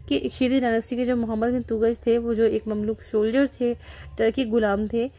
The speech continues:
उनको खलीफ अल-राजी यानी अब्बी-, अब्बासी खलीफा अल-राजी ने अपॉइंट किया था as a governor। और जिस तरीके से कुछ लोग अपने आप को सुल्तान कहते हैं, कुछ लोग अपने आप को अमीर कहते हैं, कुछ लोग अपने आप को खलीफा कहते हैं, ठीक उसी तरीके से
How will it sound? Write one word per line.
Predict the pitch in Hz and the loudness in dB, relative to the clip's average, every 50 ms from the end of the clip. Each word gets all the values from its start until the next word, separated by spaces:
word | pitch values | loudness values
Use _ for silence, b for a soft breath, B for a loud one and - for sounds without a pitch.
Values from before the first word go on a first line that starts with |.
| B B B B B - 247 | B B B B B -6 0
उनको | 247 269 269 262 - 247 233 226 | 2 2 2 2 2 0 -2 -2
खलीफ | - 233 220 220 247 277 277 294 | 2 2 2 4 4 2 2 2
अल-राजी | 277 254 247 220 196 190 202 208 | 2 4 4 2 2 2 0 -2
यानी | 202 220 240 | 0 0 -2
अब्बी-, | - - 240 214 202 233 - | 0 -2 -2 -2 -2 -4 -4
अब्बासी | - 220 196 202 214 214 - 285 | -4 -4 2 2 2 2 2 0
खलीफा | 269 - - 233 220 226 220 247 | -2 0 2 2 2 2 2 0
अल-राजी | - - 226 214 208 208 190 190 196 220 226 | 0 0 0 2 2 0 0 2 0 0 0
ने | 214 226 269 339 - - - - | 0 -2 -4 -4 -6 -10 -12 -12
अपॉइंट | 220 - - 214 202 196 208 196 | -10 -2 -2 0 0 0 -2 0
किया | - 214 202 | 0 0 0
था | 196 - 269 247 233 | 2 2 2 2 2
as | 214 | 2
a | 226 208 | 2 0
governor। | 190 208 196 196 190 185 185 180 190 190 - - - b b b b b b b b b b b _ - - - - - - - - - - - - - | 0 0 0 0 0 0 -2 -4 -6 -8 -12 -14 -18 b b b b b b b b b b b _ -20 -20 -20 -18 -18 -18 -16 -16 -16 -14 -14 0 4
और | 247 277 | 6 6
जिस | 233 226 285 269 - | 6 6 2 2 4
तरीके | 302 262 254 233 220 233 247 | 2 2 2 2 0 0 0
से | - 285 269 | 2 2 0
कुछ | - - 262 269 - | 2 2 0 0 2
लोग | 240 247 254 233 | 2 2 2 2
अपने | 233 - 233 233 | 2 0 0 0
आप | 233 233 226 214 | 2 2 2 0
को | - - 240 226 226 | 0 2 4 4 4
सुल्तान | 220 - 254 233 214 - 226 220 233 247 247 | 4 2 -2 -2 0 2 2 4 4 2 2
कहते | 220 262 226 214 - 220 | 2 0 0 0 0 -2
हैं, | 226 226 226 214 | 0 0 -2 -2
कुछ | - 233 220 - | -2 -4 -2 0
लोग | 226 220 | -2 -2
अपने | 220 214 - 220 | -2 -2 -2 -2
आप | 214 208 | -2 0
को | - 208 | -2 -2
अमीर | - 226 226 240 247 262 247 | 0 0 2 2 2 2 0
कहते | 233 - 247 220 - 226 | 0 0 -2 -2 0 -2
हैं, | 226 226 220 | -2 -2 -2
कुछ | - 226 220 - | -4 -4 -6 -4
लोग | 220 | -6
अपने | 214 208 - 208 | -6 -4 -6 -8
आप | 202 202 | -8 -6
को | - | -2
खलीफा | 240 233 240 240 - 277 254 | 0 0 0 0 0 -2 -2
कहते | 233 233 214 208 - 226 | -2 -2 -4 -4 -4 -6
हैं, | 214 214 | -8 -6
ठीक | - 262 262 247 - | -4 -4 -4 -4 -4
उसी | - 233 - 240 | -10 -8 -8 -4
तरीके | - 233 220 220 208 220 220 | -4 -2 -2 -2 -2 -2 -4
से | 226 - 247 233 233 | -4 0 -2 -2 -2